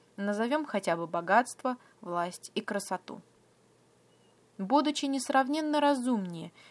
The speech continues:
чем звероподобные демоны голода и гнева, и намного амбициознее, чем демоны праздности,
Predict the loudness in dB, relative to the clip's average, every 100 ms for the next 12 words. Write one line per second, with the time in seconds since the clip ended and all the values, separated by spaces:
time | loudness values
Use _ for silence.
0 | -12 -4 -2 -2 2 2 6 6 6 2
1 | 0 -6 -4 -4 -4 -4 -4 -2 -2 -2
2 | -4 -6 -4 -2 0 -2 -4 -10 -20 -6
3 | 0 2 4 2 2 2 0 -4 -4 0
4 | 2 0 -2 -8 -6 -6 -6 -4 -4 -4
5 | -4 2 2 2 -2 -6 -8 -8